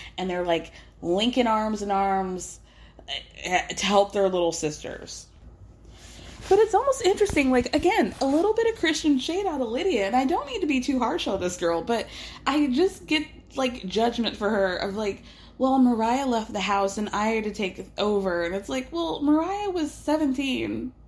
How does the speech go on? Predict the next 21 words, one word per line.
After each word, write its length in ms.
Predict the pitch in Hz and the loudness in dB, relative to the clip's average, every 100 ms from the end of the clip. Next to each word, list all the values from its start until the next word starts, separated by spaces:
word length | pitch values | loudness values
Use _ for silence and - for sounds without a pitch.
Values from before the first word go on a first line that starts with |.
| - | -10
you 100 | 269 | -2
know, 240 | 269 269 285 | 0 0 0
or 280 | 254 233 - - - - | 2 0 -2 -16 -14 -6
maybe 260 | 247 320 508 480 | 0 2 2 2
she 140 | 466 | 4
was 120 | 403 | 4
sixteen. 260 | 320 285 277 | 4 -2 -2
She 80 | 587 | -4
was 140 | 640 | -4
quite 180 | 523 466 | 0 2
young 180 | 277 262 | 2 2
when 100 | 247 | 2
she 120 | 240 | 2
left 160 | 208 | 0
the 80 | 208 | -2
house, 220 | 208 196 | -2 -2
but 160 | 208 311 | -2 -4
the 60 | 453 | -2
point 280 | 453 523 | -4 -2
being, 340 | 254 269 240 226 | 0 0 0 -2
like, 280 | 233 226 | -4 -4